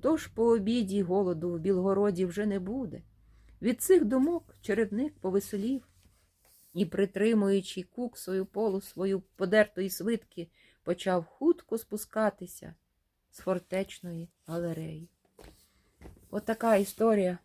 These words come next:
Було чи не було, але ж наскільки прекрасно і наскільки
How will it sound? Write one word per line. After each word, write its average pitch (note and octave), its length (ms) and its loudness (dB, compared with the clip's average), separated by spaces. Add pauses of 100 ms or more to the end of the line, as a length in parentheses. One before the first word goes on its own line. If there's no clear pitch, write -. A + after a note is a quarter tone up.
(140)
Було A#3 380 2
чи A3+ 180 -6
не G#3 120 2
було, G#3 580 0
але G#3 240 -2
ж - 220 -14 (760)
наскільки G#3 680 -2
прекрасно G3 840 -4 (240)
і F#3 100 -6
наскільки F#3 920 -8